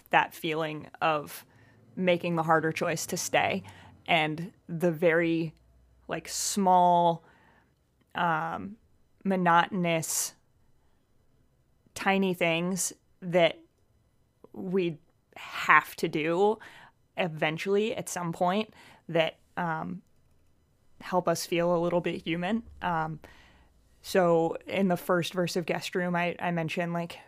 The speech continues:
"Fuck, it's my turn to vacuum." Um, and that's, like, one of those tiny things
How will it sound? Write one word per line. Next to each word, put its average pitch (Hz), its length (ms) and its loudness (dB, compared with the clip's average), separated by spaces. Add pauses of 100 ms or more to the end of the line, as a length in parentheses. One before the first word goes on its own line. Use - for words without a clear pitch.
(460)
"Fuck, - 560 -2
it's - 160 -14
my 165 140 -4
turn 170 260 -4
to 165 60 -2
vacuum." 156 600 -6 (460)
Um, 165 440 -2 (760)
and 185 160 0
that's, 165 260 0
like, 170 280 -8 (1400)
one 196 220 4
of 180 120 2
those 170 260 4
tiny 170 300 -2
things 170 560 -2